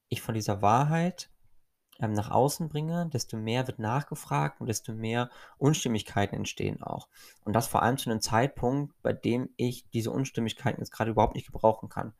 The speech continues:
Die kamen dann zwar heute raus, aber besser heute als gestern. Weil heute war ich viel, viel mehr in der Lage und viel, äh, hatte auch viel, viel mehr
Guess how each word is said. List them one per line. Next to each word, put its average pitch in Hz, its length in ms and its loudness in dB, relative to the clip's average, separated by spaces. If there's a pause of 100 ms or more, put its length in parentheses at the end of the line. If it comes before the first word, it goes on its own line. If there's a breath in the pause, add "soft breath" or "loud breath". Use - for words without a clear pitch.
(300)
Die 110 80 -14
kamen 101 300 0
dann 98 160 -4
zwar - 280 -4
heute 127 440 10
raus, 170 320 2 (680 loud breath)
aber 117 460 8
besser 120 480 2
heute 123 480 2
als - 160 -6
gestern. - 400 -2 (1000)
Weil 104 340 0
heute 123 300 4
war 107 120 4
ich 104 80 -2
viel, 117 160 -6
viel 110 140 -4
mehr 113 120 0
in 113 60 0
der 107 80 0
Lage 110 340 2
und 107 140 -4
viel, 113 340 2 (420 loud breath)
äh, 120 80 -2
hatte 107 360 0
auch - 160 -6 (160)
viel, - 240 -6
viel 123 120 -2
mehr 104 300 -2